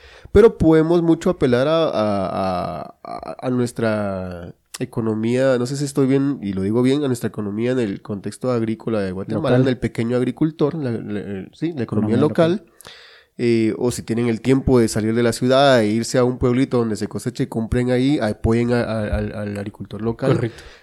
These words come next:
Speaker 1: Porque somos un país muy rico en eso y la tierra de Guatemala se da mucho para eso. Entonces, para
Speaker 2: Claro.
Speaker 1: cuidarse mucho de muchas cosas, y con esto digo, no compren porque pues por ahí comes una pizza rico, sin duda, eh,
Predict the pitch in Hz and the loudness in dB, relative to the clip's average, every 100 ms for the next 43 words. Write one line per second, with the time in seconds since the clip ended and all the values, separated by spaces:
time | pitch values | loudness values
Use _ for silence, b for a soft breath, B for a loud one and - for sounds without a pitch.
0 | _ 233 226 247 - _ _ - 190 208 | _ -2 0 -2 -4 _ _ 0 2 4
1 | 202 208 202 196 202 202 202 196 202 311 | 2 2 2 2 2 0 0 0 0 0
2 | 139 110 120 - 127 135 151 160 170 175 | 0 2 0 2 2 2 2 2 0 0
3 | 147 160 156 127 - 117 113 117 113 117 | 0 0 -2 -4 0 2 2 0 -2 -4
4 | 101 92 95 101 95 92 - 95 95 107 | -4 -6 -8 -10 -12 -14 -10 -6 -2 0
5 | 110 123 127 175 - 196 190 190 180 131 | 2 4 4 2 0 0 0 0 0 2
6 | 113 127 175 165 - 117 104 101 - 98 | 0 -4 -4 -8 -4 -4 -4 -6 -12 -14
7 | - 98 92 110 110 113 98 95 98 95 | -12 -10 -8 -4 -2 -2 -4 -10 -14 -12
8 | 95 98 110 107 127 107 95 - - - | -12 -8 -6 -2 -4 -4 -10 -14 -18 -14
9 | 92 98 - 107 107 98 - 110 127 151 | -12 -12 -8 -6 -6 -8 -8 -6 -2 -2
10 | 151 175 - 98 95 117 120 - _ - | -2 -6 -8 -8 -4 -2 -2 -6 _ -20